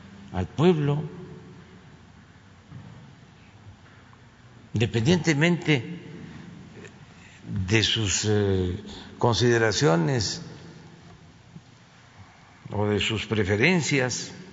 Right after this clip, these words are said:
políticas, ideológicas. Si se escribe,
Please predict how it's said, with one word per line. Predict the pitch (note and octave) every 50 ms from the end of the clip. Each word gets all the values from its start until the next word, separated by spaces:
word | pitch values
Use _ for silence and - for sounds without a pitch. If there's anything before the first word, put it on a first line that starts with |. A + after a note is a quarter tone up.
| - - - - - - -
políticas, | - G#2+ G2+ G2+ C#3+ F3 D#3+ - - C3+ A#2 G#2 A#2 G#2 F#2+ - A2+
ideológicas. | G2+ F#2+ G#2 G2+ G#2 A#2 C#3 D3 - - C3 B2+ A#2 - - A#2 A2+ A2+ - - - - - - - - - - - - - - - - - - - - - - - - - - - - - - - - - - - - - - - - - - - - - - -
Si | - - B2
se | G#2+ - - A#2+ A2
escribe, | G#2+ - - - D#3 F#3 G3+ F3+ D3 C#3 D3 D3+ C#3+ D3 - - - - -